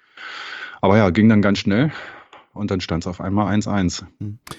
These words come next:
Speaker 2: Bin, bin ich bei dir. Ähm, ich hab das Abwehrverhalten auch als, <clears throat> ähm, ja, naiv, vielleicht ein bisschen unbekümmert, äh, empfunden.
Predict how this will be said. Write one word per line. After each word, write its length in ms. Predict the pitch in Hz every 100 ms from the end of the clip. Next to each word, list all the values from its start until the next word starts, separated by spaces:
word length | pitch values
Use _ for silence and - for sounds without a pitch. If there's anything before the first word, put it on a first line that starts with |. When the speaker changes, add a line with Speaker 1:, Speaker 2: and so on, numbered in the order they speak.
| _ _ -
Speaker 2:
Bin, 160 | 139 -
bin 180 | 135 160
ich 140 | -
bei 180 | 113 139
dir. 260 | 190 214 220 185 -
Ähm, 260 | - 123 131
ich 180 | - -
hab 160 | 123 -
das 300 | 135 - - -
Abwehrverhalten 840 | - 147 - 131 117 123 131 123
auch 220 | 127 135
als, 320 | - 117 120 -
<clears throat> 220 | - 131
ähm, 360 | 107 110 110 - _ _ _ _
ja, 140 | 123 135
naiv, 340 | 123 160 170
vielleicht 320 | - 147 135
ein 100 | 139
bisschen 240 | 123 - 135 -
unbekümmert, 840 | 175 202 180 - 131 127 131 - -
äh, 220 | 120 120
empfunden. 540 | 127 127 - 151 175